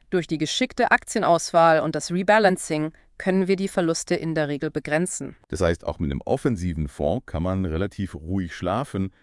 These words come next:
Speaker 2: wenn es an der Börse mal wieder etwas turbulenter zugeht.
Speaker 1: Zumindest ruhiger, als wenn man sein ganzes Geld in Einzelaktien investiert hätte.
Speaker 2: Das ist doch schon mal ein gutes Gefühl.
Speaker 1: Ja.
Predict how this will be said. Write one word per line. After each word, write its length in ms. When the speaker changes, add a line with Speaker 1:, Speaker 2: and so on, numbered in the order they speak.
Speaker 2:
wenn 140
es 100
an 80
der 80
Börse 340
mal 280
wieder 400
etwas 400
turbulenter 520
zugeht. 460
Speaker 1:
Zumindest 460
ruhiger, 480
als 240
wenn 80
man 160
sein 140
ganzes 320
Geld 200
in 140
Einzelaktien 640
investiert 500
hätte. 400
Speaker 2:
Das 140
ist 120
doch 60
schon 160
mal 60
ein 80
gutes 240
Gefühl. 340
Speaker 1:
Ja. 100